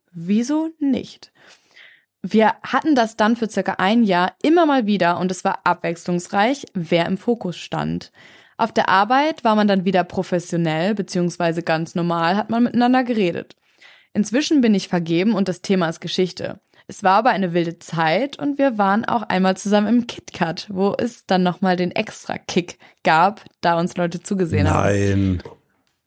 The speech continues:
Speaker 1: Ja.
Speaker 2: Nein, wie geil.
Speaker 1: Finde ich krass, dass man das schaffen kann, auch wirklich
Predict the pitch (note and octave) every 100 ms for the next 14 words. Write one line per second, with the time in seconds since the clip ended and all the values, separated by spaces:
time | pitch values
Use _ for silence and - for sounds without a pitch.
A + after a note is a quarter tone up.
0 | _ _ _ _ - A3 A#3+ - _ _
1 | - G2+ G#2+ A#2 A#2 A#2 A2 A2+ A2 A2+
2 | B2 A2+ G#2 F#2+ C4+ D4 - - C4 C#4
3 | C4+ A#3+ A3 G#3+ B3 C4 C4 A3 G3+ -
4 | - G#3+ A#3 G#3+